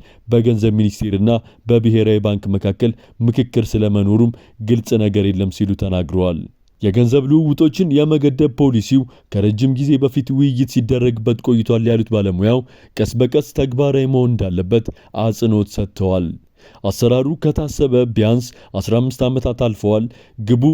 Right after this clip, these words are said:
ለገንዘብ ማተሚያና ማጓጓዣ ወጪዎችን የሚቀንስና ለተበላሸ ምንዛሬ ወጪዎችን የሚቀንሱ የዲጂታልና የኤሌክትሮኒክስ ግብይቶችን ማስተዋወቅ ነው። በዚህ ረገድ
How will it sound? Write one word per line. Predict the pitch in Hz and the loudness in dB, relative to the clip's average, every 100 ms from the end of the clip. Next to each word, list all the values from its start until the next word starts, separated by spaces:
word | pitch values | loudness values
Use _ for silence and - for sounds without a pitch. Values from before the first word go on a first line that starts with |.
| 156 | 0
ለገንዘብ | 123 135 143 131 139 127 | 0 2 2 0 -2 -2
ማተሚያና | 131 123 131 131 101 92 120 123 - _ | -2 -2 -2 -2 0 0 0 -2 -8 _
ማጓጓዣ | 104 110 110 127 117 110 117 | -4 -2 0 0 2 2 2
ወጪዎችን | 113 120 113 104 120 | 2 0 0 -2 0
የሚቀንስና | 117 113 104 104 95 - 95 120 123 - - | 0 0 0 -2 -2 -2 -2 -2 -4 -16 -10
ለተበላሸ | 104 95 107 113 123 120 160 | -6 -4 0 2 0 0 -2
ምንዛሬ | 170 139 135 127 139 135 | 0 -2 -2 -2 0 2
ወጪዎችን | 131 123 123 - 139 | 0 0 -2 0 -2
የሚቀንሱ | 135 131 135 117 104 - 123 123 - - | 0 -2 -2 0 -2 0 -2 -2 -12 -2
የዲጂታልና | 127 120 113 113 113 107 107 | 0 0 -2 -2 -4 0 2
የኤሌክትሮኒክስ | 107 104 - 110 107 - | 2 0 0 -2 -2 -4
ግብይቶችን | 104 101 110 98 107 101 | -4 -2 -2 -2 -2 -2
ማስተዋወቅ | 98 - 98 95 - | -2 -2 -2 -2 0
ነው። | 120 123 - - - | 0 -2 -8 -14 -4
በዚህ | 104 101 120 | -2 2 2
ረገድ | 131 147 | 2 0